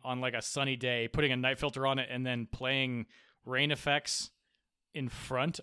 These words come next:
of that scene. Uh, that one is an issue. That's a problem from the effects standpoint that hurts the immersion overall. But, like, I didn't, there wasn't really any point in this movie where I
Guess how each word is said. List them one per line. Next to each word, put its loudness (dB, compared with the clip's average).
of 0
that 0
scene. 0
Uh, 6
that 10
one 2
is 0
an -2
issue. -2
That's 0
a 2
problem -2
from -6
the -2
effects -2
standpoint -2
that -4
hurts -4
the -2
immersion -2
overall. -2
But, -2
like, 0
I 8
didn't, 6
there 6
wasn't 10
really 8
any 6
point 2
in 0
this 0
movie 2
where 0
I 2